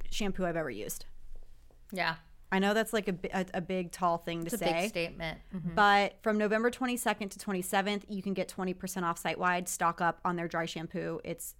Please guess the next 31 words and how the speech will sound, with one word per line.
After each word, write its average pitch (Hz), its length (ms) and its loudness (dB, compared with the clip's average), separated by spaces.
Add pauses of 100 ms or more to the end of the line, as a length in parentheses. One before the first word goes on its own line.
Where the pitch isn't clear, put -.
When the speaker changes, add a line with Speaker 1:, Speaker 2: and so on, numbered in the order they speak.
Speaker 1:
incredible. 175 800 0 (480)
And 254 100 2
then 311 80 4
there's 349 180 4
just 339 180 0
so 302 120 4
many 285 140 4
more, 233 220 4
like 180 340 0
Miss 185 200 -2
Jessie's, 247 760 4 (640)
Prose, 240 640 6
Pattern 233 720 6
Beauty 233 480 0
from, 214 560 0 (280)
yeah, 196 160 6
Pattern 214 420 2
from, 208 340 2
um, 185 360 2
Tracy 196 300 -4
Ellis 175 300 -4
Ross, 220 640 6 (380)
R 247 180 12
and 285 120 2
Co. 285 540 6 (220)
Yeah, 190 320 8
one 202 180 4
of 208 120 2
our 202 120 8
favorite 185 360 0
brands. 170 580 -2